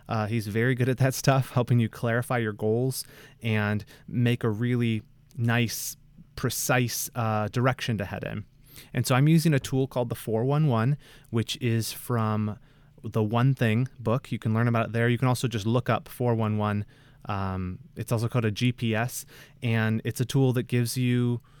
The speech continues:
that allows you to put in front of yourself and keep in front of yourself your yearly, monthly, and weekly goals. And so I open up, that up every morning and look at what I need to be working on that week. And I also revisit it throughout the week to make sure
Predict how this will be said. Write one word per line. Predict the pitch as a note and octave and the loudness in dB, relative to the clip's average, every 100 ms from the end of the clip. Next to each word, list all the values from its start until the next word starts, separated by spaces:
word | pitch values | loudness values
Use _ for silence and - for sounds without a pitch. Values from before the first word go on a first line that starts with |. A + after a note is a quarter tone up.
| - - - - - - | -20 -20 -20 -20 -20 0
that | C3+ | 4
allows | C#3 D3+ D3 | 6 4 4
you | D3+ | 2
to | B2 | 0
put | - D#3+ | 0 0
in | C#3+ | 0
front | - C#3 | 2 2
of | C#3+ | 4
yourself | C#3+ D#3+ C#3 | 2 0 0
and | A#2 | 0
keep | - G#3 | 0 0
in | C#3 | 0
front | C3 | 2
of | A#2+ | 0
yourself | A2 - G#2+ G2+ - - - | 0 0 -2 -2 -8 -20 -10
your | A2 G#2+ | -4 2
yearly, | C#3 C#3+ C#3 B2+ | 4 6 6 4
monthly, | A#2 B2+ B2+ - A#2+ A#2 - | 4 2 2 0 0 0 -2
and | A2 G#2+ | -2 0
weekly | A#2+ A#2 G#2 | -2 -2 -2
goals. | A2 G#2+ F#2+ G2 - - - | 0 0 -2 -4 -10 -14 -10
And | A#2 A2 | -6 0
so | A#2 G#2+ - _ - | 0 0 -4 _ -2
I | C3 | 2
open | C#3+ C#3 B2+ | 4 4 2
up, | A#2 - - | 0 -8 -4
that | B2 A2+ | 0 0
up | G#2+ - | -2 -4
every | A2+ C#3+ | 0 2
morning | B2+ A2+ A2 B2 - - - - | 4 2 0 -2 -6 -20 -20 -8
and | - G#2+ G#2+ A2 | -2 0 0 -2
look | A2+ C3 - | 0 0 2
at | A#2+ G#2+ | -2 -2
what | G#2 A#2 | -2 0
I | A#2 | 2
need | A#2 | 0
to | G2+ | 0
be | G#2+ | -2
working | G#2+ G#2 G#2+ | -2 -2 -2
on | G2+ | -2
that | G2+ F#2+ | -2 -4
week. | G#2 G2+ - - - | -4 -6 -10 -20 -10
And | A#2 A2+ | -2 0
I | |
also | A2+ - | 0 0
revisit | G#2+ A2 G2+ B2 A2+ G2+ | 0 0 2 2 4 0
it | G2+ - - - | -2 -8 -20 -4
throughout | A2+ G2+ | -2 -2
the | G#2+ | -2
week | G2+ G2+ - - - | -4 -6 -10 -20 -4
to | G#2 | 0
make | G2+ - | 0 -4
sure | - A2+ G#2 | -2 0 0